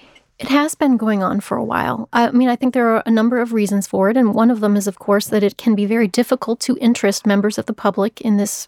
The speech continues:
issue. Unfortunately, uh, and I find this to be indefensible, but there are people who believe that, that there are,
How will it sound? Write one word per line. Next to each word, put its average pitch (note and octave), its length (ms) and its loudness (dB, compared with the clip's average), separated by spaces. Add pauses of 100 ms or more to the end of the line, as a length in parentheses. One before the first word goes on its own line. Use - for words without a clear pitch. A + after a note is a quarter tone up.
issue. B3+ 400 -4 (720)
Unfortunately, A3+ 1000 0
uh, - 320 -6 (560)
and G#3+ 140 -2
I A#3 80 2
find A3 280 2
this G#3 220 0
to - 140 -2
be G#3 160 2
indefensible, G#3 720 2
but G3+ 240 0
there G#3 180 4
are G3+ 240 2 (920)
people B3+ 280 2
who C4 100 2
believe A3+ 580 2
that, G3 300 2 (600)
that G#3 180 0
there G#3 260 2
are, G#3+ 540 0